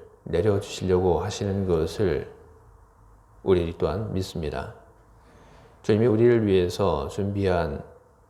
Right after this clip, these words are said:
그 선한 선물들을 다 얻게 하시고, 그리고 주님의 은혜를 입게 하여 주시옵소서. 이 시간 주님의 말씀을 함께 나눕니다.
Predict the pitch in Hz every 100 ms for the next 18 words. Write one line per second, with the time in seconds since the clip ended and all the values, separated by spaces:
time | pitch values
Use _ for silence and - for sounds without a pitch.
0 | _ - 107 98 - 107 107 98 - 135
1 | 117 101 90 85 69 - - - - -
2 | 87 80 80 - 90 78 - 92 71 67
3 | - - - - - - - - - -
4 | _ _ - 107 92 90 76 - - -
5 | - - 92 85 80 - - 92 87 90
6 | 95 - 90 80 92 120 - 98 - 82
7 | - 73 - - - - _ _ _ _
8 | _ _ _ _ _ - - - - -
9 | 92 110 107 98 87 76 - - - 107
10 | 98 85 82 87 95 92 87 76 76 -
11 | 110 - 80 85 85 87 80 76